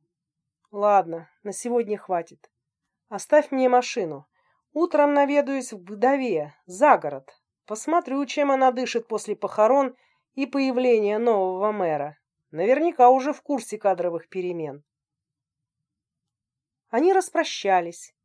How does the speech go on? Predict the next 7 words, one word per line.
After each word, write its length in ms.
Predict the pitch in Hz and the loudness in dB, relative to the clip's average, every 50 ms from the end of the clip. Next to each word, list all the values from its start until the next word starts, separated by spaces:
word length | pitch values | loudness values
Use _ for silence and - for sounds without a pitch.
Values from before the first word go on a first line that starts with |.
| _ _ _ _ _ _ | _ _ _ _ _ _
и 120 | - 202 185 | -12 -12 -12
Фарид 500 | - - 185 180 196 277 330 349 339 - | -6 -2 -2 0 0 2 0 0 -2 -2
завалился 720 | - 285 269 262 254 247 226 240 254 254 247 - - 233 | -4 -2 2 4 2 2 2 -2 -4 -6 -6 -6 -6 -6
спать 500 | 233 - - - - 226 233 226 220 _ | -6 -8 -12 -2 2 4 4 4 2 _
без 220 | 175 185 226 220 | -12 -12 -12 -10
задних 500 | 214 240 330 339 277 247 233 220 - - | -2 2 2 2 2 0 -6 -8 -8 -8
ног, 480 | 190 180 202 226 247 247 240 _ _ _ | -6 -2 2 4 4 4 4 _ _ _